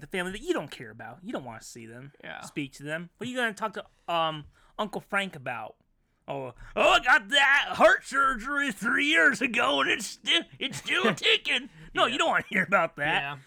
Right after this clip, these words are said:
Speaker 1: So you go to your parents' bedroom, you grab your mom's phone, and you look to see, to check the date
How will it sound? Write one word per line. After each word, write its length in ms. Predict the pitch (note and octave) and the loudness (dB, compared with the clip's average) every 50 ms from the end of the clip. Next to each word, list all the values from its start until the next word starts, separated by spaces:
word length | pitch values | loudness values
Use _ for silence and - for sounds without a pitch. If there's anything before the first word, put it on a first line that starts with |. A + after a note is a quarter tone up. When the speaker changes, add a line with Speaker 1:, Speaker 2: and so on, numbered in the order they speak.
| _ _ _ | _ _ _
Speaker 1:
So 220 | - - - F#3+ F#3+ | -16 -10 -6 -6 -6
you 180 | F3 E3 D#3 C#3 | -6 -6 -8 -10
go 480 | C3 A#2+ - D3+ E3+ F#3+ G#3+ A#3 B3 B3 | -10 -8 -6 -2 0 0 0 0 -2 -6
to 140 | - - F#3 | -8 -8 -8
your 80 | D#3 C#3+ | -8 -8
parents' 380 | - - E3+ F3+ G3+ G3+ - | -8 -4 -2 -2 -2 -2 -4
bedroom, 640 | - - F3 F3+ F3+ D#3 D#3 F#3+ G3+ G#3 A3 A3 - _ _ _ _ _ _ _ _ _ _ | -4 -2 -2 -2 -2 -2 -6 -8 -8 -8 -8 -10 -14 _ _ _ _ _ _ _ _ _ _
you 160 | - D#3 C#3+ | -12 -10 -10
grab 480 | C3+ - - D#3 E3 F3 F#3+ F3 E3 D#3 _ _ _ | -10 -8 -6 -4 -2 -2 -4 -6 -10 -18 _ _ _
your 160 | - D#3 D#3 D3+ | -12 -10 -8 -6
mom's 380 | D3+ E3 F3+ F#3 F#3 F3 - | -4 -2 -2 -2 -2 -4 -10
phone, 420 | - - F3 F3+ F#3+ G#3 G#3+ A3 - | -8 -4 -2 0 0 0 -2 -4 -8
and 120 | - F3+ F#3 G3+ | -8 -6 -4 -4
you 80 | G3 | -2
look 160 | F#3+ B3+ B3+ | -2 -2 -4
to 80 | - F#3 | -4 -6
see, 400 | - - - - G3+ G#3 F#3+ - | -12 -12 -10 -8 -8 -8 -10 -12
to 140 | - - - | -16 -18 -14
check 260 | - - A#3 B3 G3+ | -8 -6 -4 -4 -4
the 80 | - E3+ | -6 -10
date 540 | C#3 - A3 B3 A3+ D#3 - _ - - | -4 0 0 0 0 0 -4 _ -20 -20